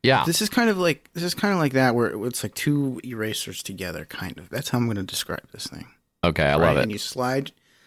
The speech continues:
Speaker 2: you're sup-, you're supposed to slide your phone in between those two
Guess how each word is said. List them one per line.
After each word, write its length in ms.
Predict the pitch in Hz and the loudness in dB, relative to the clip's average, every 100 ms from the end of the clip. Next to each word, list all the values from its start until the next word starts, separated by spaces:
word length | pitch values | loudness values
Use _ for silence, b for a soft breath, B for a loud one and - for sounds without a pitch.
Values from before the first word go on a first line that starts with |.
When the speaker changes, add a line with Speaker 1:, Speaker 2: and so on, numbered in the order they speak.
| b b b b b | b b b b b
Speaker 2:
you're 80 | 120 | -2
sup-, 260 | 127 123 | 2 2
you're 320 | 127 127 120 117 | 4 4 4 2
supposed 420 | - 123 135 127 | -2 0 -2 -2
to 60 | 110 | -2
slide 440 | - 123 123 131 | -2 2 4 4
your 80 | 127 | 2
phone 500 | - 131 127 127 123 | 0 2 4 4 4
in 140 | 120 120 | 4 0
between 340 | 113 - 120 | 0 0 2
those 200 | 113 113 | 2 -2
two 440 | - 123 117 113 | -2 0 0 -2